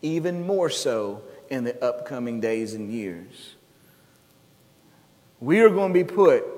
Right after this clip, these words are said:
in a tight spot, church. We're already there. It's a wake-up call. We're there. The church is put in a tight spot.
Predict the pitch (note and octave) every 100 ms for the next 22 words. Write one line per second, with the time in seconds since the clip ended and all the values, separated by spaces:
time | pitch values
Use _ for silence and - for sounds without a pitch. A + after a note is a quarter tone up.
0 | - D3+ C3 G#2+ - - D3 D3 - -
1 | B2+ G2 - - G2+ G2+ - - - -
2 | _ _ _ _ _ _ _ _ _ _
3 | _ _ _ _ _ _ _ _ _ _
4 | _ _ _ _ _ _ _ _ _ _
5 | _ _ - C3+ E3+ E3 F3 D#3 E3 D#3
6 | A2+ - - - - - - _ _ _
7 | _ _ _ _ _ _ _ _ - B2+
8 | C#3+ F#3 D#3+ A2+ - C#3 G#2 F2+ - C3
9 | D#3+ F3+ E3 A2 F2+ - - - - -
10 | - _ _ _ B2+ A2+ - G3 G3+ A#3
11 | - - - - D3 - - G#3+ C#3 A#2
12 | - - - C3+ A#2+ A2 - C3+ B2+ A2+
13 | - - - - - - C3+ G2 D#2